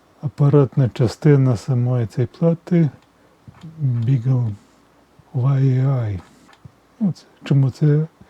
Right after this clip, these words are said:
очевидно? Якщо ми подивимося на цей екран, ми бачимо частоту кадрів три цілих дев'ятнадцять сотих, що є надзвичайно низькою. Це приблизно три сотні мілісекунд на один кадр.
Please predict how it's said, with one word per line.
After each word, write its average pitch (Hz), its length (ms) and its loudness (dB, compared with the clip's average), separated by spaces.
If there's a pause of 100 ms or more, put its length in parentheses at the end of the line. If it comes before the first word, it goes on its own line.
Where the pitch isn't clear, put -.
(320)
очевидно? 165 560 4
Якщо 151 220 2
ми 139 80 2
подивимося 135 460 -2
на 127 100 0
цей 131 420 -2 (280)
екран, 165 580 0 (460)
ми 151 100 2
бачимо 123 560 -2
частоту - 460 -4
кадрів 151 400 -2
три - 240 -2
цілих 160 280 0
дев'ятнадцять 120 600 -6
сотих, - 480 -8 (540)
що - 200 -10
є 127 120 -2
надзвичайно 117 760 -4
низькою. 117 460 -8 (300)
Це 123 60 -6 (140)
приблизно 120 1000 0
три 123 340 0 (840)
сотні 170 580 6
мілісекунд 139 880 4
на 123 100 0
один 113 340 -2
кадр. 117 420 -4